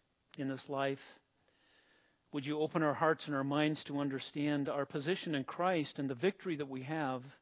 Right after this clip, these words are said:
by virtue of our union with him? And would you help us to understand the ga-, the great call of sanctification through the Word of God and truth, that we might proclaim it to the world, fulfilling the mission that you have given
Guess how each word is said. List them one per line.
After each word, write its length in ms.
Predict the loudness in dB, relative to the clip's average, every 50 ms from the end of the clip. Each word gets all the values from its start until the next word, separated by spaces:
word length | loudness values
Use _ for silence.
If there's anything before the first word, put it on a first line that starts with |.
| _ _ _ _ _ _ _ _ _ _ _ _ _ _ _ _ _ _ _ -6
by 140 | -2 -2 -2
virtue 420 | 0 2 2 2 2 0 -2 -2
of 80 | -2 0
our 100 | 0 -2
union 440 | 0 0 0 2 2 0 0 0 -2
with 120 | -4 -6
him? 340 | -8 -6 -4 -4 -4 -4 -6 -8 -14 _ _ _ _ _ _ _ _ _ _ _ _ _ _ _ _ _ _ _ -6 -4
And 100 | -2 -2
would 140 | -2 -2
you 80 | -2 0
help 200 | 4 4 4 4
us 120 | 2 -2
to 140 | -2 0 0
understand 720 | 2 2 2 -2 -4 -2 -2 0 0 2 2 0 -2 -2 -2
the 100 | -4 -2
ga-, 240 | 0 -2 -2 -2 -6 -4
the 100 | -4 -4
great 300 | -2 -2 -2 -2 -2 -4
call 420 | -6 -2 2 2 4 4 4 2
of 80 | 0 -4
sanctification 1000 | -6 -4 -2 -2 -4 -2 -6 -6 -6 -6 -10 -6 -4 -4 -4 -4 -4 -6 -6 -6
through 160 | -6 -8 -10 -10
the 80 | -8
Word 200 | -6 -4 -4 -4
of 140 | -4 -6 -6
God 340 | -8 -4 -2 -2 -2 -2 -2
and 160 | -4 -6 -6
truth, 460 | -8 -10 -8 -8 -6 -6 -8 -10 -14 -20 _ _ _ _ _ _ _ _ _ _ _ _ _ _ _ _ -12
that 100 | -4 0
we 100 | 0 4
might 260 | 6 6 6 4 4
proclaim 580 | 0 -2 -2 -2 -4 -2 2 4 4 4 4 4
it 180 | 0 -2 -6 -10
to 140 | -12 -10
the 100 | -8 -8
world, 520 | -8 -6 -4 -2 -2 -2 -2 -4 -6 -8 -12 -18 _ _ _ _ _ _ _ _ _ _ _ _ _ _ -20
fulfilling 380 | -12 -2 0 2 2 2 2
the 80 | 2 2
mission 400 | 2 0 0 -2 -2 -4 -2 -2
that 180 | -2 -4 -6 -8
you 140 | -8 -6
have 100 | -6 -6
given 300 | -4 -4 -4 -2 -2 -6